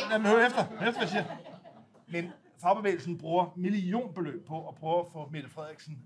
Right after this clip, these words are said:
øh, genvalgt. Og en af måderne, man gør det på, i stedet for at give pengene direkte i en kuffert til Socialdemokratiet, det er at lave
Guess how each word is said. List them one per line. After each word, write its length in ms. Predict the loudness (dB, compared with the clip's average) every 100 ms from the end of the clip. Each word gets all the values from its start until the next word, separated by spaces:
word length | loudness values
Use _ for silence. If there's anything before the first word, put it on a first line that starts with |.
| -8
øh, 200 | -8 -6
genvalgt. 380 | -6 -4 -8 -8
Og 60 | -10
en 100 | -8
af 80 | -4
måderne, 280 | -4 -4 -6
man 100 | -4
gør 120 | -6
det 120 | -6
på, 220 | -10 -10 _ -16
i 60 | -8
stedet 260 | -4 -2
for 80 | -2
at 100 | -4
give 120 | -6
pengene 400 | -6 -4 -2 -4 -4
direkte 360 | -2 -2 -2 -6
i 40 |
en 60 | -6
kuffert 260 | -4 -4
til 80 | -6
Socialdemokratiet, 520 | -8 -8 -10 -12 -12 -12 -20 _ -6
det 180 | -2
er 80 | 0 -2 -4
at 80 | -4
lave 220 | -6